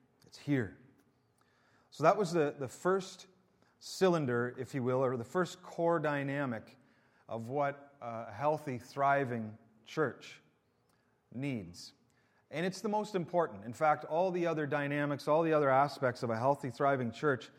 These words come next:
flow from this, this state of, of being in tune with divine presence. So the second one was grace-filled togetherness.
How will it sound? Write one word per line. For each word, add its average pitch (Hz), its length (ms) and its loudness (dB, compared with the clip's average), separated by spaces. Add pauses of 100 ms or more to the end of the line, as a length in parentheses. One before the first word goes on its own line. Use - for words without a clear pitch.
(280)
flow 214 480 4
from 156 320 -4
this, 143 420 -4 (560)
this 127 160 -4
state 165 540 0
of, 131 380 -4
of 131 260 -8
being 143 480 -2 (420)
in 123 240 -6
tune 131 480 -2
with 117 180 -8
divine 120 340 -4
presence. 92 640 -8 (1200)
So - 120 -10
the 139 80 -4
second 208 440 0
one 143 460 -2
was 120 240 -6
grace-filled 139 880 -2
togetherness. 123 800 0